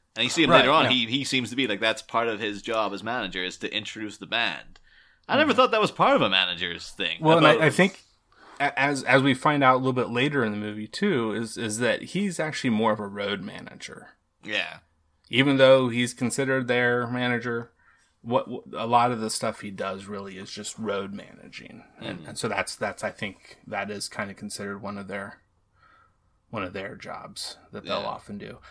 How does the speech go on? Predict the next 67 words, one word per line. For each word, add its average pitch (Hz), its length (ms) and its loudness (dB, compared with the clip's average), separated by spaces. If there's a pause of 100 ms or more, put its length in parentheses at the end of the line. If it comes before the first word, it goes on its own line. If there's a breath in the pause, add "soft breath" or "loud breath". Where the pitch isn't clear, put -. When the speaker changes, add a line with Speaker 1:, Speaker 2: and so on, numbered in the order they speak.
(120 loud breath)
Speaker 2:
I 135 60 0
mean, 123 160 6
they, 123 160 6
they, 120 260 -4
you 117 180 0
know, 101 120 -2
I 101 100 2
th-, 101 180 -2
I 107 80 2
think 113 320 -2
if, - 280 -6
I 110 100 -2
think 110 260 -2
if 104 120 -4
he 104 80 -4
wasn't 110 320 4
a - 20 4
road 110 180 4
manager, 110 380 2
or 107 40 2
if 104 100 -4
he 107 80 -8
was 98 100 -6
a 104 40 -2
road 101 120 2
manager 101 340 -2
that 98 160 -8
didn't 98 180 -6
really 98 140 -6
care 101 260 -2
for 104 200 -6
his, 101 240 -10
the - 80 -12
sound 107 280 2
of 101 60 -4
his 104 120 -2
own 101 160 0
voice, 98 400 -4
and 98 180 -10
<laughs> - 140 -16 (160)
Speaker 1:
Mm. 104 240 -10
Speaker 2:
but 107 40 4
I, 113 80 6
th-, 113 220 -2
but 110 60 0
I 113 100 6
think 110 220 -2
he 107 160 -4
kind 101 200 -2
of 98 100 -10
has 98 280 -6
this, - 460 -8
you 120 140 0
know, 156 180 -4
Speaker 1:
Yeah. 170 80 -8 (400 loud breath)
I 233 80 2
just 285 120 4
would 233 80 6
have 156 100 4
assumed 127 180 2 (120)
Speaker 2:
deep - 60 -
down, 113 220 8
Speaker 1:
though 107 80 -4
Speaker 2:
deep 135 160 4
down 117 220 8
desire 107 520 8
of 104 220 -2